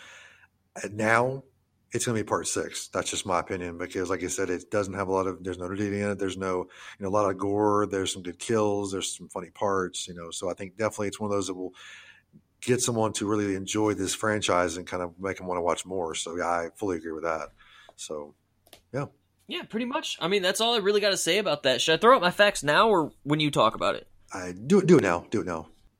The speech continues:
Speaker 2: Alrighty. Okay, let's break into this, huh? So, Jason was originally casted by a different person.
Speaker 1: Hmm.
Speaker 2: So, the scene, the paintball scene with, like, the four business people that go paintballing,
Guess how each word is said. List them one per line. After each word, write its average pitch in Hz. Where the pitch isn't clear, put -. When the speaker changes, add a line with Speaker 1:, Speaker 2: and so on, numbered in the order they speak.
Speaker 2:
Alrighty. 185
Okay, 180
let's 160
break 156
into 143
this, 127
huh? 127
So, 165
Jason 247
was 254
originally 170
casted 151
by 139
a 147
different 135
person. 156
Speaker 1:
Hmm. 87
Speaker 2:
So, 165
the 170
scene, 220
the 160
paintball 160
scene 135
with, 120
like, 120
the 127
four 139
business 135
people 139
that 117
go 135
paintballing, 151